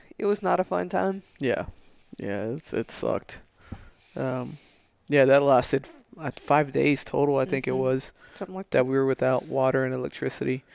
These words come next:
Speaker 2: And the electricity started coming back in spurts,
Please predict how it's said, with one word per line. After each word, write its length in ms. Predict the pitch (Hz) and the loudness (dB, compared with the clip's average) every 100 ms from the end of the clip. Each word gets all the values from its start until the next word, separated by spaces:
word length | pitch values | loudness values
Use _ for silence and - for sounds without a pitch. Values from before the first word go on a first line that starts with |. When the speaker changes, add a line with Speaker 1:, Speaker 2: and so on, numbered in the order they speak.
| - - - | -20 -20 -2
Speaker 2:
And 100 | 165 | 4
the 140 | 202 196 | 4 6
electricity 580 | 202 156 - 170 - 160 | 8 6 6 4 4 4
started 260 | 156 151 | 6 6
coming 240 | - 156 143 | 6 4 4
back 280 | 135 143 139 | 6 4 2
in 80 | |
spurts, 720 | 120 - 127 151 - - - | -4 -6 0 0 0 -8 -8